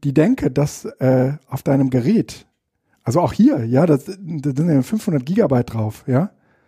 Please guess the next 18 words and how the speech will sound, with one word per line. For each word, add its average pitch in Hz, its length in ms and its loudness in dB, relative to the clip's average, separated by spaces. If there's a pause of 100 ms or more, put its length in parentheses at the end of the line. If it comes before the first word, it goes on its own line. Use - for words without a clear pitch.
(220)
Das 135 160 0
ist 151 140 -2
ja, 147 320 2 (580)
das 135 160 -2
ist 160 140 -4
ja 147 160 4
fern 170 580 -2
dessen, 165 420 0
was 160 160 -4
man 143 200 0
heute 160 240 0
irgendwie 147 260 -2
auf 135 100 -6
Computern, 160 640 -2
äh, 139 260 -2
ablegen 175 720 -2
könnte, 117 360 -2
ja. 131 280 0